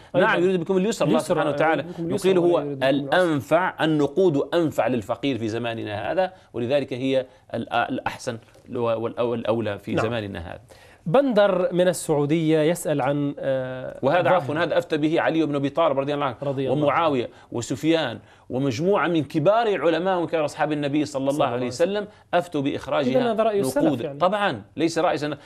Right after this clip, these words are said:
Speaker 2: ليس
Speaker 1: هذا
Speaker 2: رأيا
Speaker 1: رأي،
Speaker 2: اجتهادياً
Speaker 1: ليس
Speaker 2: يعني.
Speaker 1: اجتهادا جديداً يعني، لا، لا، إنما هذا فعله أصحاب النبي صلى الله عليه وسلم،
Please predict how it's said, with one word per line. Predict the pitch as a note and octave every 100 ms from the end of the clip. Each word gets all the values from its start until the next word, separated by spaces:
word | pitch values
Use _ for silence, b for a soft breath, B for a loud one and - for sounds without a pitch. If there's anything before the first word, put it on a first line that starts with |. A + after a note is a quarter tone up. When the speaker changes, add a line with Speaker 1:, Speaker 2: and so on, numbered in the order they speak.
| B
Speaker 2:
ليس | E3
Speaker 1:
هذا | F#3+
Speaker 2:
رأيا | F#3+
Speaker 1:
رأي، | F#3+
Speaker 2:
اجتهادياً | D#3 E3+ E3+ E3
Speaker 1:
ليس | F#3
Speaker 2:
يعني. | E3 C#3+
Speaker 1:
اجتهادا | E3 F3 D#3
جديداً | C#3+ C#3 F3 D3+
يعني، | C#3+ B2+ B2 B2 A#2+ A#2
لا، | B2 D#3
لا، | C#3
إنما | D3+ C#3+ C#3 B2 E3+
هذا | D#3
فعله | - G#2+ D3+ D#3 C3
أصحاب | A2+ - C#3+ C3+
النبي | B2 A#2+ D#3
صلى | C#3 C3 B2
الله | B2
عليه | G#2+
وسلم، | E3+ G3+